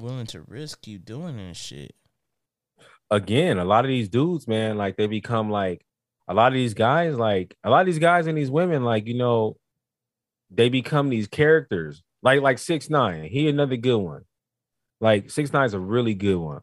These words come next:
Speaker 2: because, and he been real quiet, but, um, six nine is one of them people that, like, like, D-, his name is Daniel Caesar, but I feel like we ain't,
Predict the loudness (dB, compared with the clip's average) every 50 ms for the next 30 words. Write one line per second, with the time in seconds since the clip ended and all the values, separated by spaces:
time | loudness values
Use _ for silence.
0 | _ -10 -10 -2 2 2 2 2 2 -2 -6 _ _ _ _ _ _ _ -4 0
1 | 2 2 4 4 4 2 4 6 6 6 6 6 6 4 6 6 4 2 -2 -6
2 | _ _ _ _ _ _ -2 2 2 2 2 0 -2 -4 -6 -8 -12 _ _ _
3 | _ _ _ _ -14 -8 -4 -2 -2 -2 0 2 2 4 4 4 2 2 2 2
4 | 2 2 0 0 -2 -2 -2 -2 2 2 4 4 4 2 2 0 0 -2 -4 _
5 | _ _ _ _ _ _ _ _ -2 2 2 2 2 0 -6 _ _ _ _ _
6 | _ -12 -12 -10 -4 -4 -4 -4 -4 -10 -8 -4 -2 0 0 0 0 0 0 0
7 | 0 -2 0 0 2 2 4 2 2 0 0 -2 -2 -2 -2 -2 -4 -8 -12 -14
8 | _ _ _ _ _ _ -12 -12 -12 -12 _ _ _ 2 4 4 4 4 4 4
9 | 6 6 6 4 4 2 0 2 2 0 -2 -2 -4